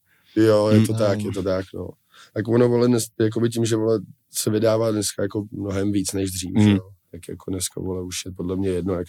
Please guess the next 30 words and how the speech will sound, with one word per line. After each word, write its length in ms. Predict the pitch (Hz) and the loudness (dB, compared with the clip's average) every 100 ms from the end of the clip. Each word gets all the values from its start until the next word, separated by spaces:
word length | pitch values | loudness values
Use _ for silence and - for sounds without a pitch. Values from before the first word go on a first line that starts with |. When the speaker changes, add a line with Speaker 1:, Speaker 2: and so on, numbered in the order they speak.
| - | -8
Speaker 1:
to 120 | 87 | -8
jako 200 | 92 - | -8 -10
Speaker 3:
Hmm. 200 | 110 104 98 104 | -8 -8 -6 2
Speaker 2:
No, 120 | 101 | 4
Speaker 1:
označíš, 640 | 110 113 110 - 92 - 101 | 6 4 2 -2 -4 -4 -2
ale, 260 | 101 101 - _ _ _ _ | -2 -2 -6 _ _ _ _
ale 520 | 98 98 104 101 101 92 | 0 2 4 2 2 0
jako 300 | 98 120 107 | 0 0 0
je 180 | 87 113 | 0 2
to, 260 | 131 113 98 | 4 2 0
dejme 300 | 98 92 104 | -6 -2 0
tomu 260 | 107 117 98 | 0 0 2
E 100 | 104 | 0
P 100 | 110 104 | -2 -4
čko, 220 | - 110 | -2 0
ale 180 | 107 107 | 2 2
já 100 | 104 | 0
to 120 | 101 | -4
považuji 400 | 101 101 95 104 | -2 -2 0 -2
jako 240 | 98 - 98 | -4 -4 -2
za 120 | 98 | 0
normálně 320 | 98 98 101 | 0 0 -2
plnohodnotný 680 | 92 98 95 95 98 92 104 | -2 -2 0 -2 -6 -6 -6
jako 260 | 98 98 95 | -6 -4 -4
album, 340 | 95 107 98 | -4 -4 -4
dejme 200 | 98 113 | 2 4
Speaker 2:
Hmm. 80 | 101 | 4
Speaker 1:
tomu, 200 | 95 95 | -2 -10
jako, 160 | 98 92 | -8 -6
že 160 | 92 | -6